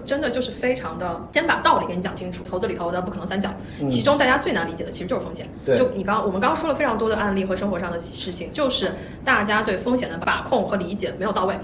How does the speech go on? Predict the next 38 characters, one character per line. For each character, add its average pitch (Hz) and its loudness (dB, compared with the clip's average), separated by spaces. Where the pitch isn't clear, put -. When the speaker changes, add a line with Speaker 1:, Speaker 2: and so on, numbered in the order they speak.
Speaker 2:
对。 120 6
Speaker 1:
所 202 2
以 240 4
你 175 -2
才 170 -4
会 202 2
有 185 2
非 - 2
常 180 2
多 185 0
的 180 0
一 175 -2
些 180 -4
操 175 -4
作， 175 -2
实 - -2
际 254 0
上 180 2
你 220 4
想 - 2
的 180 -4
和 180 -2
实 190 -4
际 185 -4
结 180 -2
果 170 -2
差 170 -6
很 - -10
多。 - -10
那 302 4
Speaker 2:
对。 - 8
Speaker 1:
听 285 0
上 254 4
去 214 -2
他 226 2
的 220 2
那 214 2
本 170 -2